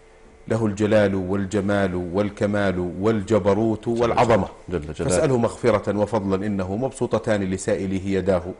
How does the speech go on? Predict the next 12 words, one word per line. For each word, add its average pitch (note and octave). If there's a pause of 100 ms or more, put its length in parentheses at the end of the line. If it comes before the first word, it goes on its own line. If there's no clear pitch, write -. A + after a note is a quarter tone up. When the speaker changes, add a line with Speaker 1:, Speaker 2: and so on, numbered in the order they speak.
(400)
Speaker 1:
شملت C#3
لطائفه C#3
الخلائق C#3+
كلها، D#2+ (420)
ما A#2+
للخلائق A2+
كافل C3+ (240)
Speaker 2:
إلا F#2
Speaker 1:
إلا C3+
هو، A#2+
فعزيزها A2+
وذليلها G2+